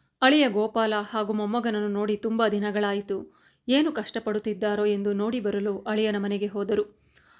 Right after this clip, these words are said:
ಆಗ ಅಳಿಯ ತುಂಬಾ ಜ್ವರದಿಂದ ನರಳುತ್ತಿದ್ದರು. ಔಷಧಿಯನ್ನು ತೆಗೆದುಕೊಂಡಿರಲಿಲ್ಲ. ತಕ್ಷಣ ಗಾಬರಿಯಿಂದ ಹೋಗಿ ನೋಡಿದಾಗ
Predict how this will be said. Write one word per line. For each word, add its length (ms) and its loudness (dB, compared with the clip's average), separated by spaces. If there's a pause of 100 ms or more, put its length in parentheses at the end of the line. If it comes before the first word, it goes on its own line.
(180)
ಆಗ 200 0
ಅಳಿಯ 340 2
ತುಂಬಾ 340 -2
ಜ್ವರದಿಂದ 480 -2
ನರಳುತ್ತಿದ್ದರು. 920 -2 (400)
ಔಷಧಿಯನ್ನು 560 0
ತೆಗೆದುಕೊಂಡಿರಲಿಲ್ಲ. 840 0 (580)
ತಕ್ಷಣ 380 4
ಗಾಬರಿಯಿಂದ 540 2
ಹೋಗಿ 360 -2
ನೋಡಿದಾಗ 460 -2